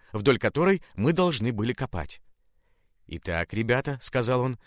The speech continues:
"можете ли вы вырыть по этой линии траншею шириной три фута и глубиной в два с половиной?" Мы сказали, что будем стараться, и он покинул нас. Мы приступили к работе, и когда всё было закончено,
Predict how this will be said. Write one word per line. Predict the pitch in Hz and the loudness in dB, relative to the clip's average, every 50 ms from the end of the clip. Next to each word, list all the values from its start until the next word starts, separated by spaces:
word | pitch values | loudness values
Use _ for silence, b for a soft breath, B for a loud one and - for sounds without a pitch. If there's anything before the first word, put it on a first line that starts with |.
| b b b b b b | b b b b b b
"можете | - 98 165 190 175 180 - 180 | 0 2 4 4 2 2 0 0
ли | 156 147 | 0 2
вы | 135 147 147 | 2 2 2
вырыть | 127 143 156 147 139 - - | 2 4 2 2 0 -2 0
по | - 120 120 | 4 4 4
этой | 113 113 - 113 107 | 4 4 2 2 0
линии | 107 135 175 180 170 170 160 135 b b b b | 2 2 0 0 0 0 -2 -2 b b b b
траншею | 120 123 120 110 - 180 190 190 170 147 | 0 0 0 2 2 4 4 4 4 2
шириной | - 160 143 143 143 143 131 123 | 2 2 2 2 2 2 0 0
три | - - 131 117 - | 0 -2 -2 -2 -2
фута | - 180 208 208 - 196 185 170 - b b b b | -2 -2 -2 0 2 2 2 2 -2 b b b b
и | 220 226 | 0 0
глубиной | 175 175 190 185 160 170 170 175 175 175 b b b b b _ - | 2 2 2 2 2 2 0 0 0 0 b b b b b _ -10
в | - 131 | -8 -6
два | 127 147 156 151 135 | -4 -2 -2 -2 -2
с | - | -2
половиной?" | - 143 151 165 156 123 87 71 69 65 - _ _ _ _ _ _ _ _ _ _ _ _ _ _ _ _ _ _ _ _ _ _ _ _ _ - | -2 0 0 0 0 -2 -4 -6 -8 -12 -14 _ _ _ _ _ _ _ _ _ _ _ _ _ _ _ _ _ _ _ _ _ _ _ _ _ -8
Мы | 92 90 95 92 | -6 -4 -4 -4
сказали, | - - 104 92 85 101 98 101 | -4 -4 -4 -2 0 0 0 0
что | - - 110 98 | -2 -2 -2 -2
будем | 98 98 104 95 | -2 -2 -4 -4
стараться, | - - 110 107 131 147 - - - 76 - b b b b | -4 -2 -2 0 0 -2 -2 -4 -6 -8 -8 b b b b
и | 104 127 175 | 0 2 4
он | 208 220 208 196 | 4 4 2 2
покинул | - 190 - - - 80 80 80 80 | -2 -4 -4 -4 -6 -6 -6 -6 -6
нас. | 78 76 73 - - - - - _ _ _ _ _ _ _ _ _ _ _ _ _ _ - | -6 -8 -8 -10 -12 -16 -20 -20 _ _ _ _ _ _ _ _ _ _ _ _ _ _ -10
Мы | - 87 110 202 220 - | -4 2 4 4 4 4
приступили | 170 170 151 - 135 123 - 113 113 113 110 | 2 0 0 0 -2 -4 -4 -2 -2 -2 -2
к | - | -2
работе, | - 104 92 82 87 85 - 73 67 - _ _ _ _ _ - | -2 -4 -2 -2 -4 -6 -6 -10 -14 -14 _ _ _ _ _ -4
и | 117 113 | -2 2
когда | - 185 196 202 233 220 | 4 4 4 6 4 4
всё | - - 160 123 | 4 4 0 2
было | 113 107 107 | 2 2 2
закончено, | 101 117 160 - 226 226 208 - - 185 180 175 156 | 2 0 0 0 0 0 0 0 -2 -2 -4 -4 -6